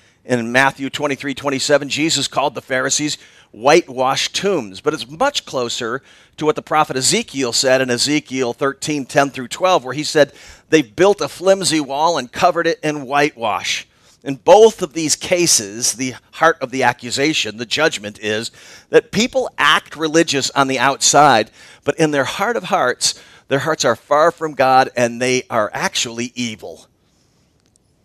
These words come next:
Paul then experiences what some people would refer to as a moment of clarity or a guiding of the Spirit, but it's actually as well akin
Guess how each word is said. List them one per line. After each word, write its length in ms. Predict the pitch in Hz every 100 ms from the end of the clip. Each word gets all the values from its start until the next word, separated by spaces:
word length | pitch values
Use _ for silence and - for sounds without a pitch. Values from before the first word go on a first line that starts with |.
| _ _ _ -
Paul 220 | - 139
then 180 | 127 143
experiences 840 | 127 - 151 147 143 139 120 117 -
what 320 | 123 - -
some 160 | 143
people 240 | 127 139 104
would 140 | 113
refer 320 | 110 - 120
to 180 | 120 135
as 120 | 110
a 60 | 110
moment 360 | 110 131 135 120
of 80 |
clarity 580 | - 165 143 139 139 135
or 80 | 127
a 100 | 107
guiding 380 | 135 143 143 135
of 80 | 110
the 60 |
Spirit, 420 | 117 - 147 139
but 100 | 135
it's 140 | 131 -
actually 520 | 135 139 - 175 180
as 200 | 139 156
well 440 | 131 156 131 143 - - - - -
akin 800 | - - - 170 156 113 135 156